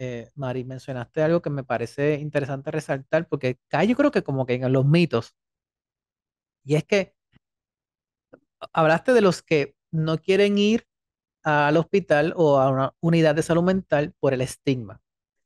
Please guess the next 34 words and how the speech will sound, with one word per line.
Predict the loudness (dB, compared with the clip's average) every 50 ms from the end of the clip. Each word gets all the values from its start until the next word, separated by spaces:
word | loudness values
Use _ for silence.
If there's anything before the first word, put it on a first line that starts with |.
| _ _ _ _
de | -4 -4 -2
que | 0 0 0
van | 0 0 -2 -2
a | -4 -2
tener | -2 -2 -2 -2 -2
el, | -4 -4 -6
el, | -10 -10 -10
el, | -12 -14 -14 -16 -14
como | _ -4 -2 -2
dicen, | -2 -2 -4 -8 -12
el | -14 -14
sello, | -10 -6 -2 0 2 2 2 2 2 0 0 0 -2 -4 -6 _ _ _ _ _ _
eh, | -4 -2 0 0 -2 -2 -6 -8 _
que | -4 -4
entonces | -4 -4 -4 -6 -6 -2 -2 -4 -4 -4 _ _ _ _ _ _ _
no, | -14 -12 -10 -10 -10 -10 -14 -18 _ -14
¿verdad? | -14 -12 -14 -14 -14 -10
Le | -8
van | -6 -6
a | -6 -6 -6
poner | -6 -6 -6 -6
nombres | -2 0 2 2 4 4 2 2 2 2 0 0 -2 -6
o |
no | -8 -8
los | -6 -4
van | -2 -2
a | -2
tomar | -2 -2 -2 -2
en | -2
serio, | -2 -2 -2 -2 -2 -2
pero | 0 0 0 0
entonces | 0 -4 -6 -8 -6 -6 -4
también | -2 -2 -2 -2 -4 -6 -6 -6
está | -8 -10 -10 _ _ 0 0 0 0 -4